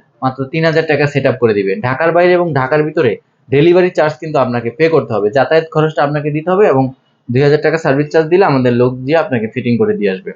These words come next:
আমাদেরকে কিভাবে অর্ডার করবেন? আমাদেরকে অর্ডার করতে হলে আপনার নাম, ঠিকানা, মোবাইল নাম্বার আমাদেরকে WhatsApp করতে হবে এবং হচ্ছে সাথে টেন পার্সেন্ট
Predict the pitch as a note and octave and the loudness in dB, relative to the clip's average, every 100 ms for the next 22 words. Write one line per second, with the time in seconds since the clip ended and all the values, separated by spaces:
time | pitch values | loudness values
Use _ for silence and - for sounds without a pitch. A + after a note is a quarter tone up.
0 | _ C3 D3+ E3 F3 E3+ F#3+ G3+ D#3 A2+ | _ 0 2 0 -2 0 2 4 4 2
1 | G#2+ G#2 G#2 A2+ C#3 C#3+ D3+ D3+ C#3 D3+ | 0 -2 -6 -4 -4 -4 -2 0 0 0
2 | D#3+ E3 F3+ F3 D3+ C#3 B2 C3 D3+ D#3 | -2 -4 -2 0 0 0 0 0 0 -2
3 | D3 - E3+ E3 C3+ B2+ D3 D#3 B2+ A#2 | -6 -12 -6 -4 -2 0 2 2 0 0
4 | A2 G#2+ G#2+ - A2 A2+ A#2+ E3 D#3 E3+ | 0 -2 -4 -2 0 0 0 -4 -4 -6
5 | E3+ E3+ F#3 G3 _ _ _ - C3 C#3+ | -2 0 0 -2 _ _ _ -2 0 2
6 | D3+ F3 D#3 C#3+ C3 - F3 F3 D#3 C3+ | 0 -4 -4 -2 -2 -2 -2 -2 0 -2
7 | B2 F#2+ | -2 -10